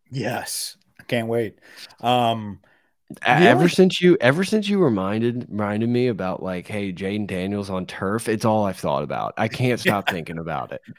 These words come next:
Speaker 1: I can't wait to
Speaker 2: I'm
Speaker 1: see
Speaker 2: like,
Speaker 1: him in a
Speaker 2: "Get,
Speaker 1: dome again.
Speaker 2: get my guy, get my guy, get my guy on that turf."
Speaker 1: Yeah, it's, it's gonna be, it's gonna be a game, dude. Like, he, he scrambled well against Florida State. Like, he was moving out of that pocket and booking it.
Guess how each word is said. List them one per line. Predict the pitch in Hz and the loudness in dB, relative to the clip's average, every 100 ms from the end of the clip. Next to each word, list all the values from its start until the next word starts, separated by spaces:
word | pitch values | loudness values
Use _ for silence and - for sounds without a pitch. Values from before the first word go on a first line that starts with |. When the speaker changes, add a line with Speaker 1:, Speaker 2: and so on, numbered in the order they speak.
| - | -2
Speaker 1:
I | 131 | -2
can't | - 240 202 | 2 2 6
wait | 208 - | 4 4
to | |
Speaker 2:
I'm | 123 | 2
Speaker 1:
see | 180 | 4
Speaker 2:
like, | 120 | 4
Speaker 1:
him | 175 139 | 4 0
in | |
a | 127 | 4
Speaker 2:
"Get, | 147 | 4
Speaker 1:
dome | 110 104 | 2 -6
again. | 92 87 - | -8 -8 2
Speaker 2:
get | 147 160 | 6 6
my | 160 160 | 6 4
guy, | 135 123 | 6 4
get | 107 156 208 | 4 4 4
my | 170 131 | 4 2
guy, | 113 104 95 90 | 2 2 0 -2
get | 165 180 | 0 2
my | 147 110 | 2 0
guy | 101 95 90 | -2 -2 -2
on | 87 | -4
that | 67 - | -8 -10
turf." | - 71 60 - _ _ - | -10 -8 -10 -16 _ _ -2
Speaker 1:
Yeah, | 123 170 131 - | 4 6 4 -2
it's, | 120 117 127 | -8 -8 -6
it's | 131 - | -6 -2
gonna | 143 151 | -2 0
be, | 156 151 151 | 0 0 0
it's | 131 - | -4 -6
gonna | 147 147 | -6 -4
be | 147 | -2
a | 143 | -2
game, | 110 127 120 95 | -4 -4 -4 -6
dude. | 98 98 | -8 -6
Like, | 98 90 | -8 -8
he, | 127 170 196 _ | -6 -6 -8 _
he | 123 262 | -8 -6
scrambled | - 226 269 247 95 | -2 0 2 0 0
well | 104 151 | 2 2
against | 110 92 - | 0 -6 -10
Florida | 98 85 | -10 -10
State. | - 87 - _ | -10 -12 -12 _
Like, | 120 92 | -8 0
he | 160 | 2
was | 233 110 | 2 0
moving | 123 151 151 | -2 0 0
out | 139 | -2
of | 139 | -2
that | 120 | -4
pocket | 117 123 127 135 135 _ _ - | -2 -2 -2 -4 -6 _ _ -8
and | 107 80 | -8 -6
booking | - 120 139 104 | -2 0 0 -6
it. | 80 | -8